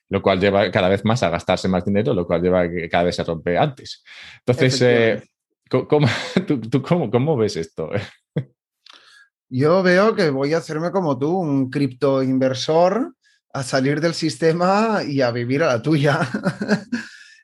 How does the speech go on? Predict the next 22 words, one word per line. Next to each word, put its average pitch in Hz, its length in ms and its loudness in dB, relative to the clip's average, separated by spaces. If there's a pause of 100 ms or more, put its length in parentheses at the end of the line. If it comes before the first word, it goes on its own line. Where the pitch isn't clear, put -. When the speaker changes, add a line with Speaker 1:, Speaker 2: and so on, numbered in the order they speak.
Speaker 2:
En 143 160 2
parte, 156 380 2
¿no? 143 140 4
A 135 100 4
veces 147 260 2
sí 160 80 -6
que 156 120 -2
me 151 80 -2
entra 139 260 2
el, 135 120 2
el 131 280 2
ramalazo 131 580 0
más 139 300 -2
anarquista 135 720 0
de 143 120 4
decir, 123 220 -2
"Oye, 131 160 2
a 117 80 0
tomar 123 240 -4
por 131 160 -8
culo 123 200 -2
todo". 120 240 -2